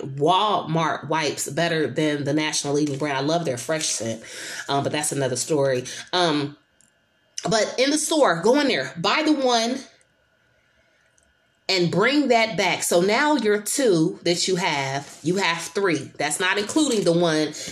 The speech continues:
that has not been inventory, 'cause we're not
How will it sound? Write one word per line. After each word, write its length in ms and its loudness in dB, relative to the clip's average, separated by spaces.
that 200 2
has 280 -2
not 360 0
been 480 2
inventory, 640 -2
'cause 180 0
we're 160 4
not 160 -2